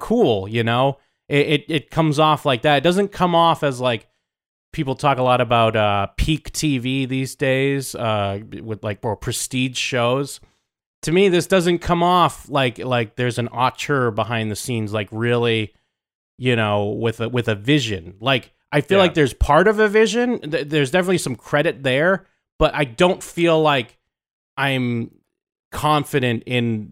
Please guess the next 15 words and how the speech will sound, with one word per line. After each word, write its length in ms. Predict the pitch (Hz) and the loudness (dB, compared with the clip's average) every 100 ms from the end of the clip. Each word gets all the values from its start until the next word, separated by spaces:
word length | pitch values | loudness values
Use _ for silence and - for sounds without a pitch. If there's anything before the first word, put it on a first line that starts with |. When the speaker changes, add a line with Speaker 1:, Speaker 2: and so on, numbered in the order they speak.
| 107 | -8
Speaker 1:
the, 140 | 110 110 | -8 -8
the, 380 | 113 107 101 104 | -8 -6 -6 -8
the 160 | 107 107 | -10 -8
show, 500 | - - 131 127 117 | -6 -4 -2 0 0
like, 280 | 107 104 - _ _ _ _ 131 | -2 -4 -8 _ _ _ _ -2
having, 420 | 127 120 113 110 | 0 -2 -6 -8
having, 500 | 113 123 117 113 107 | -6 -4 -2 -4 -4
uh, 560 | 101 101 98 95 95 98 104 | -6 -6 -8 -10 -12 -14 -10
deep, 300 | 127 139 - 117 _ _ _ _ _ 131 | -6 -6 -8 -20 _ _ _ _ _ -8
eh, 200 | 113 - | -8 -4
not 100 | 151 | -2
really 180 | 165 180 | 2 0
deeper 340 | 123 175 160 131 | 2 0 2 2
meaning, 500 | 131 147 180 190 143 | 4 4 4 2 2
but, 420 | 139 120 - | 2 2 -2